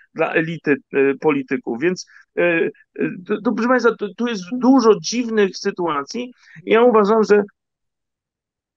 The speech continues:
Speaker 1: że ktoś z zewnątrz ich, e, e, tych polityków stymuluje do
Speaker 2: Mhm.
Speaker 1: tego irracjonalnego zachowania.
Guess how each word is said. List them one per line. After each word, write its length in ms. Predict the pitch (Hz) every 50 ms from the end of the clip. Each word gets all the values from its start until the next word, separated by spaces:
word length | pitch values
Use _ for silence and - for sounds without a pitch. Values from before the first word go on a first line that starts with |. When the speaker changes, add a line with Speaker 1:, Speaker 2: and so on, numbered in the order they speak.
| _ _ - -
Speaker 1:
że 180 | 147 139 170
ktoś 360 | 165 - - 220 220 185 147
z 60 | 139 131
zewnątrz 520 | 202 214 175 160 165 156 143 131 - -
ich, 140 | 185 147 - - - - -
e, 160 | 147 143 143 135 - - _ _ _ _ - -
e, 40 | 139 143 143 139 135 131 120 101 - - - - _ - - - _ _ - 127 -
tych 180 | - 175 160 -
polityków 600 | 175 180 175 180 170 214 214 208 202 180 160 -
stymuluje 920 | - - - 240 240 233 233 226 214 190 170 151 143 147 156 170 202 226 254 - _ _ _ - - -
do 100 | 214 220
Speaker 2:
Mhm. 60 | 220
Speaker 1:
tego 260 | 208 208 208 214 214
irracjonalnego 960 | 220 247 262 254 240 247 240 233 - - 220 214 202 196 190 190 196 202 190 190
zachowania. 840 | 165 180 175 170 180 175 160 156 143 127 123 139 156 185 208